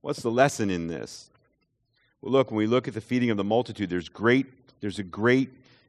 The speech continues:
thing to learn about the one we follow. He sees and he cares and he can meet those needs. But we shouldn't lose light of the fact that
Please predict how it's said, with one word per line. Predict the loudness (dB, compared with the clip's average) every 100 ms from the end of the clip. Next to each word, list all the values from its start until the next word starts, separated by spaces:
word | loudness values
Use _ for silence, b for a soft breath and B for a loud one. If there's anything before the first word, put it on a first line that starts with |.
| _
thing | 0 2 2
to | 0
learn | 2 4 4
about | 4 2 2
the | 0
one | 0 0
we | -2
follow. | 0 2 2 2 -4 -12 -18
He | -18
sees | -14 -6 -2 0 -2 -4
and | -6
he | -8
cares | 2 4 6 4 2
and | -4
he | -8
can | -6 -2 0 2
meet | 0 0
those | -2 -2
needs. | -2 -4 -4 -10 -20 b b b b b _
But | -8
we | -6
shouldn't | -2 -2 0
lose | 0 4
light | 4
of | 4
the | -2
fact | 2 4 4 -2 b b 2
that | 4 4